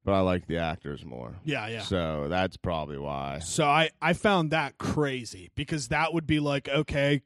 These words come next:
Speaker 2: Chris Evans is still gonna be around in the M C U.
Speaker 1: Yeah.
Speaker 2: And then I guess there's an also, like, a spinoff in the comic books where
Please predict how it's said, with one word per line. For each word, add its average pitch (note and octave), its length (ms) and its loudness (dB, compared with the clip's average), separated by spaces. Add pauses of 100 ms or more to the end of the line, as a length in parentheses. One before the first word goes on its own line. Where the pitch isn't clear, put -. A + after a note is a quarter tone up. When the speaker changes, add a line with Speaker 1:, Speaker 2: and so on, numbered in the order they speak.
Speaker 2:
Chris E3 280 4
Evans C#3+ 380 2
is D3 240 6
still - 400 4
gonna C3+ 180 0
be C#3 160 2
around C3+ 300 4
in C3+ 100 0
the C#3 100 2
M C#3 160 0
C C3+ 160 0
U. F#2+ 220 6
Speaker 1:
Yeah. - 140 2 (300)
Speaker 2:
And D#3+ 140 0
then E3 100 4
I D#3 100 4
guess E3 360 4
there's D#3 440 2 (100)
an C#3+ 200 -2 (100)
also, D3 720 4 (480)
like, D3 220 2
a C#3+ 40 0
spinoff D3+ 520 2
in D3 60 -2
the C#3+ 100 -2
comic D3 400 0
books D3 300 0
where C#3+ 380 0